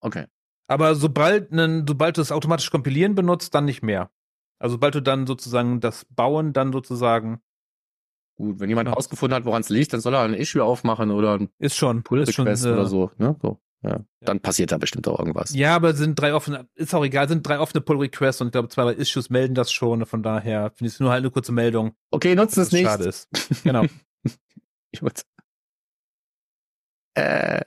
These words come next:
Speaker 1: so, Not Set ist kein Bug, sagst du.
Speaker 2: Genau, genau, genau,
Speaker 1: Ich auch
Speaker 2: genau,
Speaker 1: so.
Speaker 2: das ist, ja,
Speaker 1: Was
Speaker 2: aber es ist halt
Speaker 1: motiviert dich zu dieser Aussage?
Speaker 2: Weil wir, wir können es einfach jetzt jeden Monat drinstehen lassen, am besten.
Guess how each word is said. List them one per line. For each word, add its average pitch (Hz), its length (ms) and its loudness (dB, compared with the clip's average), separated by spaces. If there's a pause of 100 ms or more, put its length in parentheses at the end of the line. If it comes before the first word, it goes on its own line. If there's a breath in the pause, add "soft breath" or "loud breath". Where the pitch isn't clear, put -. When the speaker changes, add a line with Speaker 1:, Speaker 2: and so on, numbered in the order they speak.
Speaker 1:
so, 139 260 4
Not 135 200 4
Set - 280 -2
ist - 340 -6
kein 113 400 0 (880)
Bug, - 280 -4 (340)
sagst - 380 -6
du. - 140 -10 (480)
Speaker 2:
Genau, 202 300 -2
genau, 220 180 -4
genau, 208 280 -2
Speaker 1:
Ich 233 60 2
auch 233 80 4
Speaker 2:
genau, 196 100 0
Speaker 1:
so. 185 40 0
Speaker 2:
das 160 140 -6
ist, - 240 -8 (300 loud breath)
ja, 175 260 2 (140)
Speaker 1:
Was 156 160 2
Speaker 2:
aber 165 100 2
es 180 100 2
ist 185 120 4
halt - 0 -
Speaker 1:
motiviert 208 240 4
dich 185 160 0
zu 180 100 0
dieser 160 240 2
Aussage? 110 540 0 (180)
Speaker 2:
Weil 160 200 2
wir, 175 160 -2
wir 156 60 -4
können 180 140 2
es 185 60 4
einfach 170 100 2
jetzt 147 180 2
jeden 151 200 0
Monat 139 200 0
drinstehen 165 360 -2
lassen, 170 280 -4
am 160 120 -4
besten. 175 500 -4